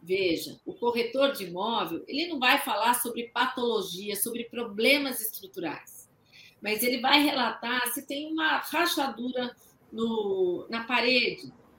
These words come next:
ele vai relatar se tá faltando um, eh, eh, azulejo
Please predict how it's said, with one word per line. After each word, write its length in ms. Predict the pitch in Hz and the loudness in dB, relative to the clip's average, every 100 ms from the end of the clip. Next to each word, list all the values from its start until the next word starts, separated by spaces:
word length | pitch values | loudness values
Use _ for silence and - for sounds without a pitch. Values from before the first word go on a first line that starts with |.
| _ - | _ -6
ele 160 | 180 | -2
vai 220 | 233 247 | 2 4
relatar 720 | 240 226 202 175 233 240 220 - | 4 2 2 0 -2 0 0 -2
se 120 | - | -4
tá 100 | 220 | -6
faltando 760 | 226 277 277 269 269 269 196 185 - - - | -2 -4 -2 0 0 0 -2 -4 -8 -18 -8
um, 500 | 214 220 196 175 170 - _ - | -6 -4 -6 -8 -12 -16 _ -4
eh, 300 | 196 185 - | 0 2 0
eh, 320 | 196 190 175 | -2 -4 -2
azulejo 1080 | - 233 240 226 226 269 262 233 233 262 320 | 0 0 0 -2 2 6 6 6 0 -4 -4